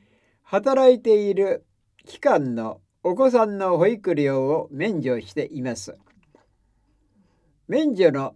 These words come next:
対象、次のすべてに当てはまる方。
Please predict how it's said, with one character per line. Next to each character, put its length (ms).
対 240
象、 460
次 340
の 280
す 180
べ 140
て 160
に 140
当 100
て 160
は 100
ま 140
る 200
方。 380